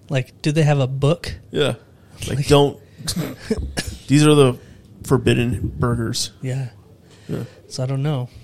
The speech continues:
Speaker 1: But I was thinking, what if we did that? What if we put it out to some of our listen-, to our listeners to
Speaker 2: See what they do?
Speaker 1: make a video of themselves going through the drive-thru at McDonald's, ordering,
Speaker 2: You know
Speaker 1: um,
Speaker 2: who would have done that in a heartbeat? I
Speaker 1: Huh.
Speaker 2: know you know.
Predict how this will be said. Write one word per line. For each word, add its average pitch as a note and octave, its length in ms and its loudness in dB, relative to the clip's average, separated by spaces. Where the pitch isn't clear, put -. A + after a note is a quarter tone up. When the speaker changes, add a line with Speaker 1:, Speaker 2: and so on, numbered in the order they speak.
Speaker 1:
But D#3 140 2
I G#3 40 4
was C4 140 2
thinking, B3+ 240 0
what F#3+ 100 2
if A3+ 140 -2
we G#3 60 -4
did F#3 220 0
that? C3+ 120 2
What D3 100 0
if - 120 -4
we D#3+ 60 -4
put - 180 4
it D3 120 -2
out C#3+ 220 -2
to D3+ 100 -2
some C#3+ 240 0
of C3+ 100 -2
our B2+ 120 -4
listen-, C#3 440 -10
to D3+ 100 -4
our C3 80 -2
listeners D#3 480 -4
to - 120 -2
Speaker 2:
See C#3+ 40 6
what C3+ 100 4
they B2 80 -2
do? C3 240 0
Speaker 1:
make D#3 240 4
a G3+ 60 0
video D#3 420 4
of D3 100 0
themselves C#3+ 460 0
going C#3+ 280 0
through C#3+ 180 -2
the C#3 100 -2
drive-thru C3 420 -4
at C#3+ 60 -6
McDonald's, C3 520 -6
ordering, C3+ 520 -2
Speaker 2:
You F#3 120 2
know G3+ 140 10
Speaker 1:
um, F#3 60 6
Speaker 2:
who F3 160 6
would D#3+ 120 8
have C#3 120 4
done C#3 160 2
that C#3 160 2
in C#3+ 60 -4
a B2+ 60 -4
heartbeat? B2+ 480 -2
I C3 80 4
Speaker 1:
Huh. B2+ 60 4
Speaker 2:
know B2 100 4
you B2 180 2
know. A#2+ 300 -2